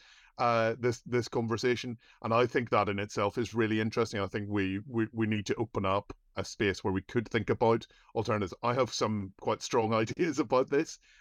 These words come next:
in mission-based, and I, I do often wonder, uh, I mean, I think Ian Ritchie was talking about the amount of resource that goes towards ref. It,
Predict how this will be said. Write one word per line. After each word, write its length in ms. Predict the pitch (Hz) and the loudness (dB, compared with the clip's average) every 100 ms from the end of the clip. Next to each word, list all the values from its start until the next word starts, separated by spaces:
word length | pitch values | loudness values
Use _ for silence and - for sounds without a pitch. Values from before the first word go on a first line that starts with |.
| - | -4
in 420 | 104 101 98 101 - | -4 -2 -6 -8 -2
mission-based, 960 | 123 - 113 107 98 107 104 95 - | -2 0 -2 -2 0 2 2 0 -4
and 240 | 104 98 95 | -4 -2 -2
I, 180 | 98 90 101 | -2 -2 0
I 80 | 101 | -2
do 320 | 127 113 104 | 0 2 4
often 320 | 101 - 107 | 2 0 0
wonder, 560 | 104 104 104 101 92 - - _ _ | 0 0 0 2 0 -4 -16 _ _
uh, 120 | 101 - | -6 -4
I 60 | |
mean, 80 | 110 | -4
I 60 | 95 | -4
think 160 | 110 | -2
Ian 140 | 107 101 | 0 2
Ritchie 280 | 104 - 107 | 0 0 -2
was 120 | 90 | 0
talking 200 | 113 104 | -2 0
about 220 | 98 104 | 0 2
the 180 | 104 92 | 2 2
amount 240 | 104 107 | 0 0
of 80 | 92 | -2
resource 380 | 104 113 113 - | -2 0 -2 -2
that 200 | 110 - | -6 -4
goes 240 | 117 107 | -4 -4
towards 720 | - 120 117 113 - - - _ | -4 0 2 2 -2 -14 -18 _
ref. 300 | 120 120 143 - _ _ _ _ _ _ | 2 2 2 -4 _ _ _ _ _ _
It, 160 | 135 127 | -2 -2